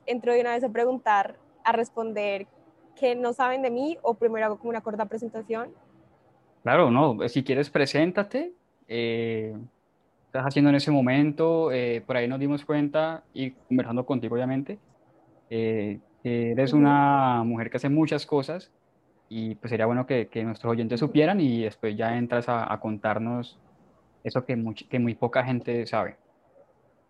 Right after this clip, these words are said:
Speaker 1: Listo, de una. Bueno, entonces yo me llamo Valentina, tengo veintitrés años y soy la fundadora de Plaza Naranja. Plaza Naranja es,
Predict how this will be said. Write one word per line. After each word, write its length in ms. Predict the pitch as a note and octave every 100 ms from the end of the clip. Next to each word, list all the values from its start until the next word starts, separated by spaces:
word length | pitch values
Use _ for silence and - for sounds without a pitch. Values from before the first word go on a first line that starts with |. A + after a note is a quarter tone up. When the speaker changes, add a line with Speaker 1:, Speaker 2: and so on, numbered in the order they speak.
| _ _ _ _ _ _ _ -
Speaker 1:
Listo, 540 | A3+ A3 - G#3 F#3+ - -
de 180 | G#3+ G#3
una. 300 | G3+ F3+ - _ _ _ _ _
Bueno, 200 | G#3+ G#3+
entonces 300 | G#3+ A3 A3+
yo 80 | A3
me 100 | A3+
llamo 280 | A3 A3+ A3+
Valentina, 760 | A3+ A#3+ B3 A#3+ A#3 A3+ B3 C4
tengo 220 | A#3 A3
veintitrés 580 | A3 A3+ A#3 A3+ A3 A3
años 480 | G#3 G3+ A3 C4 -
y 100 | A3+
soy 140 | A3+ G#3+
la 120 | G#3
fundadora 460 | G#3+ G#3+ G#3+ G#3 G3
de 60 |
Plaza 320 | G3+ G#3+ A3
Naranja. 640 | A3 G3+ G3+ G#3 G#3+ D4 C#4+ -
Plaza 320 | G#3+ G#3+ A3
Naranja 640 | G#3+ G#3 G3+ G3+ G#3+ G3+ - - - _ _
es, 400 | A3 A#3 - -